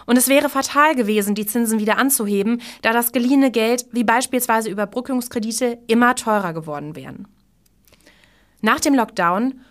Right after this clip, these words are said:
musste die Wirtschaft wieder schnell hochgefahren werden. Preise sind gestiegen, teilweise durch Lieferengpässe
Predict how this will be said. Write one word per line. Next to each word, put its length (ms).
musste 240
die 140
Wirtschaft 420
wieder 180
schnell 360
hochgefahren 580
werden. 340
Preise 340
sind 200
gestiegen, 500
teilweise 460
durch 200
Lieferengpässe 920